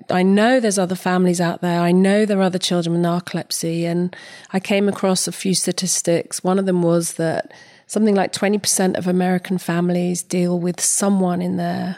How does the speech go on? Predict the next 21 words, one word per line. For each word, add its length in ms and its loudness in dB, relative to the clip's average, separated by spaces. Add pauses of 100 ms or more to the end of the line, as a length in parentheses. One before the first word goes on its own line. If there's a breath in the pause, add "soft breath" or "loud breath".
(140)
family 680 -4 (520 soft breath)
who 220 4
has 400 -2
a 60 -8
chronic 460 -6
illness. 400 -4
It 60 -6
might 300 0
be 100 0
a 40 0
child 400 2
with 120 -4
autism 600 0
or 160 0
epilepsy 720 -6
or 180 -4
an 80 0
elderly 360 0
parent 440 0
or 60 -4
something. 480 -6